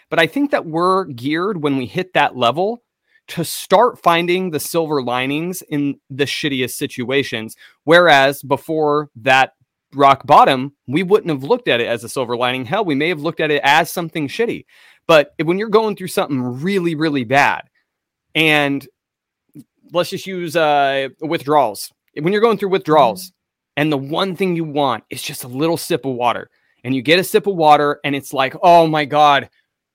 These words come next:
Speaker 1: Oh, that was the best thing in the world. When you're hungover, uh, and it's like, "Oh, I just want water." The simplest thing. And it's that thing that keeps you going. And then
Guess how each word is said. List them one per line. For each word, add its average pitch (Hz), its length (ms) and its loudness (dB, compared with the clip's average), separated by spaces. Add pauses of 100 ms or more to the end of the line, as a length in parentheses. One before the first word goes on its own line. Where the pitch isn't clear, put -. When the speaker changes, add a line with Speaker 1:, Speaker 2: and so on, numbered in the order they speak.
(180)
Speaker 1:
Oh, 185 280 8
that 170 100 6
was 139 120 -6
the 143 60 -10
best 165 280 -2
thing 170 180 -2
in 156 60 -4
the 143 80 -4
world. 147 300 0
When 147 100 -4
you're 143 100 -4
hungover, 147 520 -4 (200)
uh, 143 420 4 (100)
and 165 120 -4
it's 147 100 -10
like, 160 240 -2
"Oh, 165 380 4
I 143 40 -12
just - 220 -14
want 139 160 -8
water." 165 360 2 (220)
The 165 80 -8
simplest 226 460 -4
thing. 185 280 -4 (100)
And 151 100 -4
it's 151 140 -12
that 156 200 -2
thing 185 200 -6
that 185 140 -6
keeps - 280 -6
you 165 60 -10
going. 151 340 2 (520)
And 170 140 0
then 175 300 0